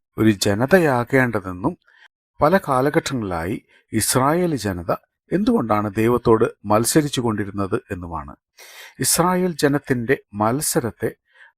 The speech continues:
പല വീഡിയോകളിലായി ഞാൻ പങ്കുവയ്ക്കുന്നതായിരിക്കും. കാരണം മത്സരം പല പ്രാവശ്യം സംഭവിക്കുന്നു. എല്ലാ മത്സരങ്ങളും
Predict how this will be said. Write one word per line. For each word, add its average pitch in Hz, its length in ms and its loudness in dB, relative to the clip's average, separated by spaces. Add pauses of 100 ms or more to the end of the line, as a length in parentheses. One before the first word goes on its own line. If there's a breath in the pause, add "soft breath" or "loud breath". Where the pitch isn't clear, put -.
(240)
പല 190 120 4
വീഡിയോകളിലായി 131 1000 0
ഞാൻ 110 280 -2 (300)
പങ്കുവയ്ക്കുന്നതായിരിക്കും. 107 1120 -4 (360 soft breath)
കാരണം 135 320 0 (380)
മത്സരം 139 580 0
പല 131 160 2
പ്രാവശ്യം 131 560 0
സംഭവിക്കുന്നു. 92 720 -4 (800 soft breath)
എല്ലാ 202 220 4
മത്സരങ്ങളും 139 800 -2